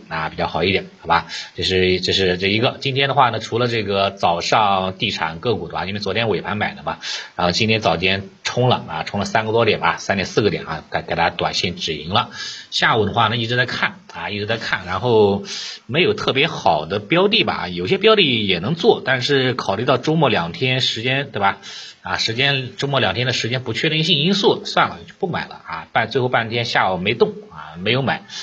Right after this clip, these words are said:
等下周一再说吧。下周一的话呢，再，再有，有合适的话再买吧，到时候再看，对吧？咱们新买单朋友应该都知道的啊，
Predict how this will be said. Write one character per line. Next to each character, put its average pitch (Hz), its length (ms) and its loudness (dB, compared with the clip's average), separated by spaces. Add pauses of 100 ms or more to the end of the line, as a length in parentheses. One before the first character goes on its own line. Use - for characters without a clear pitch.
(200)
等 92 120 -6
下 123 160 2
周 120 80 -2
一 143 80 0
再 139 100 2
说 139 180 2
吧。 - 140 0
下 104 140 -2
周 107 100 0
一 123 120 2
的 127 100 -2
话 120 100 4
呢， 101 100 2
再， 98 220 2
再 92 240 2
有， 92 480 -4
有 90 120 0
合 98 200 -2
适 120 140 0
的 117 60 4
话 104 100 4
再 104 140 2
买 95 180 -2
吧， - 180 -2 (320)
到 - 120 0
时 92 40 2
候 95 60 2
再 110 80 2
看， 165 260 -2
对 87 60 -8
吧？ 82 100 -6
咱 107 120 -2
们 104 100 -2
新 127 120 -2
买 120 60 -2
单 113 140 2
朋 101 140 -2
友 101 40 0
应 98 60 -2
该 101 80 0
都 98 80 0
知 101 120 -2
道 107 180 4
的 - 80 -8
啊， - 280 -12